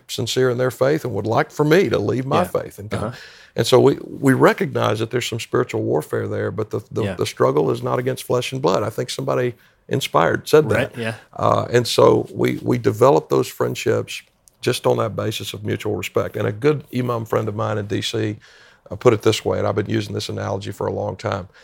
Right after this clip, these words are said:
Speaker 1: If it snows fourteen inches in my cul-de-sac and
Speaker 2: Yeah.
Speaker 1: my neighbor has a shovel, I don't ask if he's a Baptist.
Speaker 2: <laughs> Right.
Speaker 1: We just start
Speaker 2: <laughs>
Speaker 1: shoveling snow.
Speaker 2: Right.
Speaker 1: Uh, and where this crosses paths with the opioid crisis,
Speaker 2: Uh-huh.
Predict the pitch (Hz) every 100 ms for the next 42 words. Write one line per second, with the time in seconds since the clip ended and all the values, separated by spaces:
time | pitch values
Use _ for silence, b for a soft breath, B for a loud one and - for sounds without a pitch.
0 | b 110 113 117 - - 135 147 - 127
1 | 117 - 110 117 110 107 110 104 104 117
2 | 110 104 - 95 87 - _ - 107 107
3 | 104 117 120 117 110 107 - 113 98 90
4 | - 110 120 117 - 110 110 113 110 104
5 | 98 - 95 - - - - - - 131
6 | - 147 - - 117 113 143 117 180 143
7 | 117 110 - 120 110 107 101 104 - 107
8 | 98 - - 101 92 - - 104 107 104
9 | - 131 117 123 113 120 147 147 - -
10 | _ - 127 131 127 113 - - 123 117
11 | 117 110 107 101 104 - 127 - 107 104
12 | 98 - 104 98 95 - 90 104